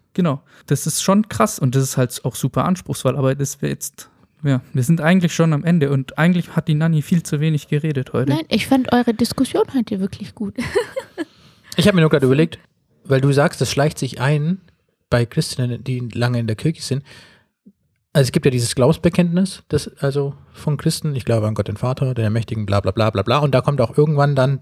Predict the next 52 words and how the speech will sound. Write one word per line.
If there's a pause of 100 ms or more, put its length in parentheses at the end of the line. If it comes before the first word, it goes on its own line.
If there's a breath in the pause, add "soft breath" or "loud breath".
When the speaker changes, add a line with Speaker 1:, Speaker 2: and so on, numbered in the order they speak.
(500 loud breath)
Speaker 3:
und
an
die
heilige
christliche
Kirche. (280)
Und
das
bete
ich,
aber
den
Teil
bete
ich
nie
mit, (260)
zum
Beispiel,
weil
für
mich
eben
die
Kirche, (840 soft breath)
also
es
kommt
auch
vorher
noch
Gemeinschaft
der
Heiligen
und
so
weiter.
Und
für
mich
ist
das
quasi
dann (340)
das,
was
mich
mit
Christinnen
verbindet.
Und
ich